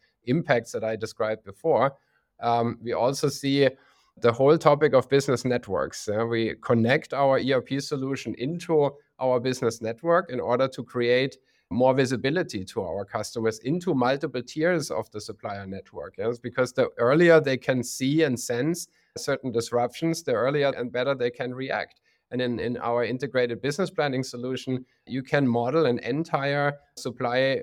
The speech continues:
network, basically, as a digital twin, if you will. And then you can actually connect it into the business network. And again, you have access to all this data there, and you can sense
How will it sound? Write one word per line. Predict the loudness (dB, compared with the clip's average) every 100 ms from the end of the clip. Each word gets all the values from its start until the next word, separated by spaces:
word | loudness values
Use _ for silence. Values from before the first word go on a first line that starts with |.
| -6
network, | -4 -4 0 0 0 -2
basically, | -6 -6 -10 -8 -6 -4
as | -2
a | -4
digital | -6 -8 -2 -4
twin, | -2 -4 -2
if | -4 -6
you | -14
will. | -10 -10 -12 _ _ -4
And | 0
then | 2
you | 2 2
can | 2 2
actually | -2 -4 -4 -2
connect | 0 0 -2 -4 -6
it | -4
into | -4 -4
the | -6
business | -6 -6 -6 -6
network. | -6 -4 2 2 4
And | 0
again, | 0 0 0
you | 0
have | -2 -4 -8
access | -8 0 -2 0
to | -8
all | -4 -2
this | -2 -6
data | -6 -2 2 4
there, | 6 4 2 _ _ _
and | 0 0
you |
can | 2 2 2 -2
sense | -2 -2 0 -2 -6